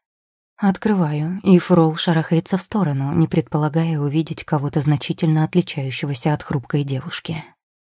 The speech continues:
Зависает, посматривая на дверь, и, видимо, не понимая, по какой причине произошли изменения.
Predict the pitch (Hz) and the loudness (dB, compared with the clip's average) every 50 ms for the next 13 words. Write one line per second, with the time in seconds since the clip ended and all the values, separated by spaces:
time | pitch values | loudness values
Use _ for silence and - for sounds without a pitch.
0 | _ _ _ _ - 208 196 185 185 180 175 190 190 - - - 147 139 139 147 | _ _ _ _ -4 -2 2 4 4 4 4 2 0 -2 -4 -6 -8 -8 -8 -12
1 | - - - 170 151 - - 151 147 - 156 151 151 151 147 147 147 139 139 147 | -10 -4 -2 -2 -2 2 2 2 2 2 2 2 2 2 2 0 -2 -2 -4 -6
2 | 156 160 - - - _ _ _ _ - 190 170 160 165 147 165 156 160 160 160 | -6 -6 -8 -12 -20 _ _ _ _ 2 2 4 4 4 2 2 2 2 2 2
3 | 165 165 - - 170 170 170 160 156 151 147 156 170 170 - - 185 - 180 185 | 2 2 4 6 6 6 6 6 4 2 0 -2 -4 -4 -4 -4 -2 -2 0 2
4 | - 175 170 - - 196 190 185 - - 135 131 135 127 - - 147 147 139 143 | 4 2 4 4 2 0 0 -2 -4 -4 -2 -4 -4 -4 -2 0 0 0 0 -2
5 | 147 - - 160 156 156 160 147 170 160 156 143 127 127 131 135 147 151 151 | -2 -2 -2 0 0 0 2 2 2 2 2 0 -2 -4 -6 -8 -10 -12 -12